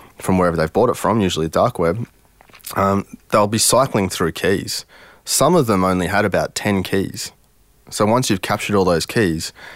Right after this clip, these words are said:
come and talk to someone like us or a professional organisation that deals with this stuff every day, and we'll try those keys. And sometimes we get lucky and,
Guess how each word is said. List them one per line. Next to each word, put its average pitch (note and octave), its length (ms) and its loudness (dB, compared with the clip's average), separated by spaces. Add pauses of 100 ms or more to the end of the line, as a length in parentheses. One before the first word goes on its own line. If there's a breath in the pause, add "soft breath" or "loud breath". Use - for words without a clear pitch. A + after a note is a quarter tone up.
(200 loud breath)
come A#2 160 2
and A2 80 0
talk G2 200 0
to F#2+ 140 -2
someone F#2 340 0
like E2+ 220 -2
us G2+ 260 0
or F2+ 120 2
a E2+ 40 -6
professional F#2+ 380 -2
organisation F2 520 0
that D#2+ 120 -6
deals G#2 240 0
with F2+ 100 -2
this E2+ 60 -8
stuff - 240 -2
every D#2+ 180 -2
day, F2 380 0 (400 loud breath)
and F2+ 220 2
we'll A2 160 4
try F2+ 360 2
those E2+ 220 -2
keys. D#2+ 400 -4
And D2+ 240 -8 (120)
sometimes F2+ 540 0
we F2 60 -4
get D#2 140 -2
lucky E2 320 -2
and, D2+ 240 -6